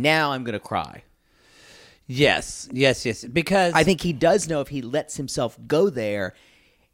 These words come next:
Speaker 1: that will bring an end to the confrontation.
Speaker 2: Mm-hmm.
Speaker 1: That I know.
Speaker 2: It ironically was, so the,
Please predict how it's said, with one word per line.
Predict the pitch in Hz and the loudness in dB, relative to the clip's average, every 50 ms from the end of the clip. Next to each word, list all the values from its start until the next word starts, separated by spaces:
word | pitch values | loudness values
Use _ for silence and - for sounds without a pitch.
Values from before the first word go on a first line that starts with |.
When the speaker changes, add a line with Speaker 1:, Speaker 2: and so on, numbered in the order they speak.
| _ _ _ _ _ - | _ _ _ _ _ -4
Speaker 1:
that | 135 139 143 139 92 | 0 2 4 4 4
will | 131 131 | 2 0
bring | 117 127 131 123 117 | 0 0 0 0 -2
an | 117 - | -4 -4
end | - 120 123 117 113 110 107 98 - | -4 -4 -4 -4 -4 -4 -6 -6 -6
to | - - 120 110 104 98 95 92 92 92 | -6 -2 -2 -2 0 0 -2 -2 -4 -4
the | - - - | -6 -8 -8
confrontation. | - 110 98 - 95 - - 87 82 - - - 123 | -6 -6 -4 -4 -4 -4 -4 -4 -6 -8 -8 -6 -6
Speaker 2:
Mm-hmm. | 123 120 113 120 123 120 117 117 120 - _ _ _ _ _ - | -4 -4 -2 -2 -2 -2 -4 -4 -6 -10 _ _ _ _ _ 2
Speaker 1:
That | 117 151 160 160 135 | 4 6 6 6 6
I | 110 101 92 | 4 2 0
know. | 87 90 - - - _ _ _ _ _ _ _ _ _ _ _ _ _ _ _ _ _ _ _ - - - - - - _ - | -4 -6 -8 -10 -14 _ _ _ _ _ _ _ _ _ _ _ _ _ _ _ _ _ _ _ -20 -20 -20 -20 -20 -4 _ 4
Speaker 2:
It | 190 196 | 4 6
ironically | 196 190 185 175 196 196 208 226 240 247 247 - 202 202 | 6 6 6 6 6 6 6 4 2 0 0 0 0 0
was, | 170 147 139 135 135 127 - - | 2 2 2 2 2 0 -4 -6
so | - 151 147 | -6 -6 -6
the, | 139 135 123 | -4 -6 -8